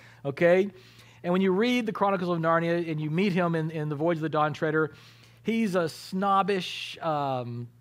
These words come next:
he's just a punk. He's just, you just, you, you, you kinda, a kid you kinda love to hate. And Eustace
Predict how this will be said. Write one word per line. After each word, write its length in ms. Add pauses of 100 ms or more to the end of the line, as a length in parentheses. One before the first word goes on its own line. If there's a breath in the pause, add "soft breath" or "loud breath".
(160)
he's 100
just 180
a 40
punk. 320
He's 160
just, 200
you 60
just, 180
you, 120
you, 340
you 60
kinda, 220 (140)
a 60
kid 160
you 60
kinda 200
love 220
to 80
hate. 320 (880 loud breath)
And 140
Eustace 560